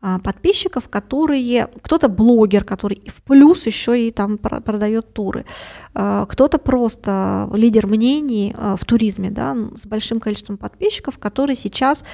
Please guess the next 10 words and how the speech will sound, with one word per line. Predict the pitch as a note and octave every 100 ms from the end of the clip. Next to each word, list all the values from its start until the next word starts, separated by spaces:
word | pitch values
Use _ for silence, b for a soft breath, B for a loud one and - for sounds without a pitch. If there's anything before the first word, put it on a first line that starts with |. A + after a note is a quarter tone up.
| B B B -
а, | G3+ G3 F#3+ F#3 F#3 F#3 F#3 - B2+
ну, | A#3+ A#3+
б-, | F#3+ F#3+ G#3+ A3+
обрастает, | G#3+ A3 - C4 C4 -
э, | G#3 G3+ F#3+ F#3+
вот | G#3
этой | A#3+ A3
вот | G#3
свободной | A3 G#3+ G#3+ A#3 A3+
клиентской, | G3+ G3+ F#3+ G#3 G3+ G3+ G3